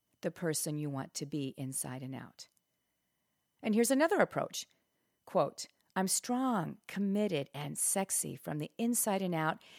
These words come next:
because I'm taking care of myself and I'm becoming the best version of me I've ever been." And then again, visualization. Visualize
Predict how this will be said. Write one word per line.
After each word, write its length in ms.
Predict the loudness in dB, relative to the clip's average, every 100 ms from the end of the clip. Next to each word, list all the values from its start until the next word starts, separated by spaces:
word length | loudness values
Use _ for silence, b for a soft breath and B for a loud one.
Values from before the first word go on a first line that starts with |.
| B
because 320 | -10 -2 0 0 4
I'm 220 | 4 4
taking 380 | 0 -2 -4 -6
care 300 | 0 4 4
of 120 | 2
myself 580 | -2 0 -2 -6 -10 -20 b b b b b -2
and 200 | 0 2 4
I'm 220 | 6 6
becoming 480 | 4 2 2 2 0
the 160 | -2 -6
best 500 | 2 4 4 0 -6
version 500 | 0 2 4 2 -4 -2
of 260 | -2 -2
me 400 | -2 -2 -2 -4 -10 _ _ _ -8
I've 240 | -2 -2 -4 -8
ever 300 | -8 -6 -6
been." 400 | -8 -10 -14 -20 _
And 140 | -2 2
then 100 | 2
again, 400 | 2 4 4 2
visualization. 1200 | 2 6 6 4 2 2 2 0 0 -2 -6 -8 _ _ _ _ _ _ _ _ -14
Visualize 1080 | 0 4 4 4 0 -2 -8 -10 -10 -10